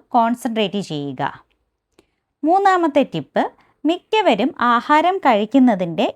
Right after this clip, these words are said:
ഇടയ്ക്ക് വെള്ളം കുടിക്കാറുണ്ട്. ഇതിന് പകരം ആഹാരത്തിന് ഇരുപതിന് മിൻ-, ഇരുപത് മിനിറ്റ് മുൻപും മുപ്പത് മിനിറ്റ് ശേഷവും വെള്ളം കുടിക്കുക. ഇത് ഗ്യാസ് ഫോർമേഷൻ കുറച്ച്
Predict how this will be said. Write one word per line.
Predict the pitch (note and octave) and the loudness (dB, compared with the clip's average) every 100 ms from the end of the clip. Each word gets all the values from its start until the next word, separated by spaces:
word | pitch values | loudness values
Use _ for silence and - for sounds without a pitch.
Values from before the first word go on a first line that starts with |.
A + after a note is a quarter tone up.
| A3 | -2
ഇടയ്ക്ക് | C4+ D#4+ - C#4+ F#4+ | 4 4 2 -2 0
വെള്ളം | C#4 C#4+ D4 | 2 4 2
കുടിക്കാറുണ്ട്. | A3 E3+ D#3+ D#3 C#3+ C#3 C3+ - _ _ _ F#3+ | 0 -2 -4 -4 -4 -4 -6 -6 _ _ _ -6
ഇതിന് | G3 C4+ E4+ | 0 2 2
പകരം | G#3+ F3+ A3 G3+ A#3+ - G3+ G#3 | 2 0 0 0 -2 -4 -2 -2
ആഹാരത്തിന് | A3 D#4 D#4 D4 - G#3+ C#4+ - A3+ | 0 2 2 2 -2 -2 -2 -2 -4
ഇരുപതിന് | C4+ F4 F#4+ G4+ | 0 0 0 0
മിൻ-, | D4+ A#3+ - A#3+ | 0 -2 -2 -2
ഇരുപത് | C#4 F4 G#4+ F#4+ | 2 0 0 0
മിനിറ്റ് | C#4 C4+ C4 A3 | -2 0 -2 -2
മുൻപും | F#3 F#3+ G#3+ G#3+ C#4+ - _ - | -2 -2 0 0 -2 -10 _ -2
മുപ്പത് | C4+ - G4+ G#4+ F#4 | -2 0 -2 -2 0
മിനിറ്റ് | C4 A3+ C4+ - | -2 -2 -6 -4
ശേഷവും | G#3+ F#3+ - C#4 A#3+ F4 | -2 -2 -2 -2 -2 0
വെള്ളം | G#3 G3 G3 E3+ | 0 2 0 -4
കുടിക്കുക. | D3 C#3 C3+ D3 - _ _ - A3 | -8 -8 -6 -6 -8 _ _ -4 -2
ഇത് | F#3+ G4 - - | 2 0 -2 -4
ഗ്യാസ് | F#3+ G#3 A#3 D#4+ - | 2 2 2 -2 0
ഫോർമേഷൻ | E4+ C#4 C4 B3+ C#4 C4 | 2 2 0 0 -2 -2
കുറച്ച് | G3 E3+ F3+ - | -2 -2 -4 -2